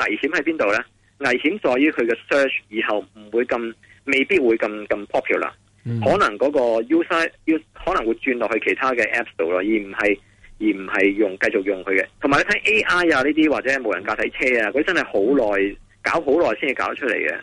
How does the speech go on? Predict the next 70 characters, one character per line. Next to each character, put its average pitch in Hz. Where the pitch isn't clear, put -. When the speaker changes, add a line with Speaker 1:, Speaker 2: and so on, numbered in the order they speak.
Speaker 1:
會 151
投 107
量 117
大 110
量 120
嘅 127
錢 139
落 151
去， 139
再， -
佢 143
而 147
家 226
投 104
可 143
能 180
得 160
十 113
分 104
一 123
嘅 131
啫， 90
佢 165
做 139
唔 104
出 151
嚟 147
嘅， 90
啲 117
產 95
品 104
係。 -
Speaker 2:
嗯。 113
Speaker 1:
所 254
以 -
佢 170
要 165
再 151
投 104
多 202
十 -
倍 139
嘅 -
價， 131
十 120
倍 135
嘅 -
錢 151
落 117
去 -
先 151
能 98
夠 110
將 139
啲 139
產 107
品 110
能 85
夠， 90
能 98
夠 110
變 110
成， 87
變 113
成 85
真 127
實， 104
即 131
係 101
市 123